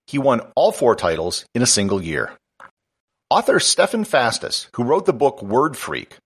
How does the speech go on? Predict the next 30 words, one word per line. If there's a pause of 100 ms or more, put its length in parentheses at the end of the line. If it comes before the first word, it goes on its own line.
a
book
about
competitive
Scrabble
players, (380)
describes
Richards'
accomplishments
as
follows. (560)
"Richards (100)
is
like
Tiger
Woods
at
his
peak, (500)
and
then
Tiger
saying, (320)
'I
think
I'll
also
take
up
tennis,'